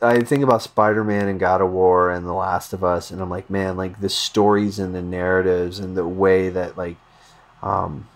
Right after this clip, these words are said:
those sort of, like, tugged at me emotionally really have become a hook. And so it's like,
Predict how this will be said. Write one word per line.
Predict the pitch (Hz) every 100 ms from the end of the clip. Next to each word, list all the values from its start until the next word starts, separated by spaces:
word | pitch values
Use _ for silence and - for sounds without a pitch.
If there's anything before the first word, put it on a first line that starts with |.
| _ _ _ _ _ _ _ - - _ _ _ _ _ -
those | 123 107 -
sort | 120 107
of, | 92
like, | 87 -
tugged | - 110 104 98 87 101 -
at | 98 87 80
me | 87 87
emotionally | 82 85 87 - 87 82 82
really | 82 98 98 92 87
have | 95 90 90
become | 90 - 90 82
a | 82
hook. | 92 85 - -
And | 101
so | - 107
it's | 98 -
like, | 95 92